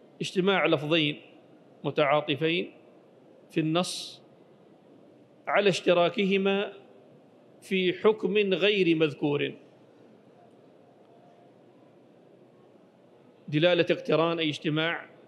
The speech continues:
شيئين في النص الشرعي على اشتراكهما في حكم غير مذكور، في حكم غير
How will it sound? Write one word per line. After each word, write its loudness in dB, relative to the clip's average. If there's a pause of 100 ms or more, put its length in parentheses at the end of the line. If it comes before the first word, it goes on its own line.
(540)
شيئين 2 (280)
في -8
النص 0
الشرعي 2 (920)
على 2
اشتراكهما 0
في 4
حكم 2 (100)
غير 2
مذكور، -4 (2750)
في 0
حكم 0
غير 0